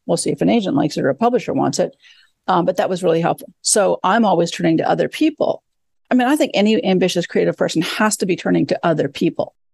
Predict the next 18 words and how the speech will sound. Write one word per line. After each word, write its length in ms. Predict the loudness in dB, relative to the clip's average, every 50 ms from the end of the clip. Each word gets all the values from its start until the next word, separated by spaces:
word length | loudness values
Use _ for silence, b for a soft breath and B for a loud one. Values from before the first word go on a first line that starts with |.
| _ _ -4
Maybe 300 | -2 0 0 2 2 0
at 80 | 0 2
your 160 | 2 2 4
level, 240 | 4 2 2 0 -2
sometimes 400 | 0 0 0 2 2 0 2 2
younger. 300 | 2 2 2 0 -2 -2
The 260 | -4 -2 0 2 2
age 220 | 4 2 2 0 0
doesn't 240 | -2 -2 -2 -2
matter. 380 | 0 2 2 2 2 2 2 0
It's 180 | 0 0 0 0
just 400 | 0 0 0 -2 -6 -6 -4 -2
fresh 240 | -2 -2 0 0
ears, 260 | 2 2 4 2 2 0
fresh 240 | -2 -2 -2 0
eyes, 300 | 0 0 2 2 0 0
fresh 240 | -2 -4 -4 -2 0
insights. 580 | -2 -2 0 2 2 2 2 0 -2 -6 -10